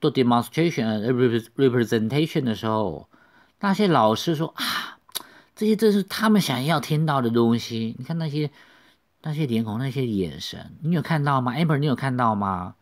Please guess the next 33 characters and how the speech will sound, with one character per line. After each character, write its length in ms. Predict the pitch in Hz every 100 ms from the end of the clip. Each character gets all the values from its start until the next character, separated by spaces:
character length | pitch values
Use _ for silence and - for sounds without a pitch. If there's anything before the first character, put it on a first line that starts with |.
| _ _ - _ _
那 160 | - 190
些 100 | 190
都 140 | 196
是 120 | 180 180
长 380 | - 117 165
者 320 | 143 127 104 98
哎， 480 | 95 92 85 65 - _ _ - - _
都 120 | 190
是 60 | 185
教 320 | - 185 185
育 120 | 175
的 100 | 139
资 240 | 135 175 190
深 320 | 196 180 180
者 300 | 139 107 95
哎， 280 | 87 80 - _ -
他 160 | -
们 80 | 196
想 180 | 151 117
听 160 | - 175
的 80 |
就 140 | 151 180
是 140 | 180
我 360 | 147 117 110 160
要 140 | 143
讲， 320 | - 110 90
我 180 | 101 135
讲 300 | 156 92 92
这 100 | 135
些 140 | 139 139
东 180 | 131
西 240 | 127 - 120
耶， 380 | 113 95 73